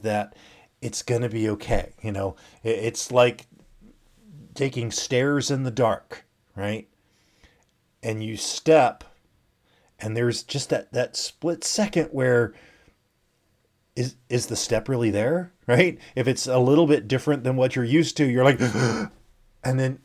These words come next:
then you take the step, "Oh, okay, well, now it's fine," and dum, dum, dum, down you go. But there's just that brief moment of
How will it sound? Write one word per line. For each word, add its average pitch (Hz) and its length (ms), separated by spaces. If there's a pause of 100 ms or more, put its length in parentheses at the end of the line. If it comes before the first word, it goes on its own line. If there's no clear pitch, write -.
then 120 180
you 120 240
take 135 180
the 135 60
step, - 240
"Oh, 151 320 (280)
okay, 196 300
well, 117 160
now 135 200
it's 123 120
fine," 110 300
and 107 140
dum, 92 180
dum, 92 140
dum, 90 160
down 82 260
you 87 80
go. 90 260 (1500)
But 127 280
there's 101 300
just 175 320
that 208 200 (240)
brief 196 380
moment 147 580 (880)
of 113 500